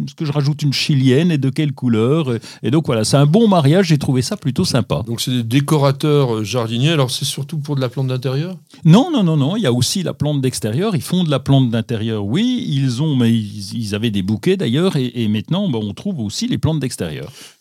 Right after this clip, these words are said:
Speaker 2: Donc c'est bergamote point F R. Et moi, je vais vous proposer, comme chaque semaine, deux livres, deux livres intéressants pour le jardin,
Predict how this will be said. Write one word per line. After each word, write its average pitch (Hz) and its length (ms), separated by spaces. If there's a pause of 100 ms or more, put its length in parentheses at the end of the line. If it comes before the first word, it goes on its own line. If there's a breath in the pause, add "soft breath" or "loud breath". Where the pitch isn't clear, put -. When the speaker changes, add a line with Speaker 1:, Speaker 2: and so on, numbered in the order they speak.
Speaker 2:
Donc 139 180
c'est 127 160
bergamote 165 880 (160)
point 156 320 (260)
F 151 260
R. 104 280
Et 104 60
moi, 147 140
je 139 80
vais 135 60
vous 123 120
proposer, 123 520
comme 139 280
chaque - 240
semaine, 120 400 (320 loud breath)
deux 185 280
livres, 175 440
deux 127 180
livres 139 400
intéressants 139 640
pour 107 280
le 104 140
jardin, 120 540